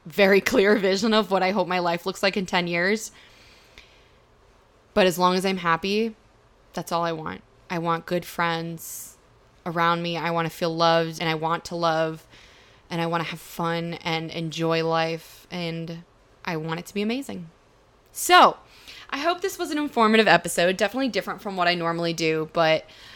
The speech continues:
I wanted to just share a little bit more about me, and 'cause I know this audience has grown so much, and I just am so, so grateful to you guys that show up each week. It means the w-, absolute world to me. And if you have more questions, D M me on Instagram. Maybe I'll do another poll soon,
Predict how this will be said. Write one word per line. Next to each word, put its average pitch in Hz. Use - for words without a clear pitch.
I 196
wanted 190
to -
just 185
share 175
a 180
little 175
bit 170
more 160
about 160
me, 214
and 165
'cause 175
I 175
know 160
this 165
audience 160
has 160
grown 165
so 170
much, 170
and 175
I 170
just 165
am 165
so, -
so 185
grateful 170
to -
you 220
guys 214
that -
show 175
up 175
each 208
week. 233
It 170
means 175
the 185
w-, 160
absolute 165
world 165
to -
me. 262
And 175
if 190
you 240
have 247
more 294
questions, 285
D 185
M 196
me 226
on 233
Instagram. 220
Maybe 196
I'll 190
do 185
another 180
poll 175
soon, 196